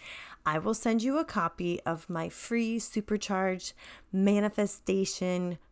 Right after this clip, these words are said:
Queen book. So it's an ebook,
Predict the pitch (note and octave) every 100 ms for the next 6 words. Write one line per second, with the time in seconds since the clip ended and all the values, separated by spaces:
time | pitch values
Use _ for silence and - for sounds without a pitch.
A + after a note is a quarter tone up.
0 | - - F3+ E3+ E3+ E3 - D#3 D#3+ -
1 | - - - - - - - B3+ G3 -
2 | - - G3+ G3 F#3+ E3 - -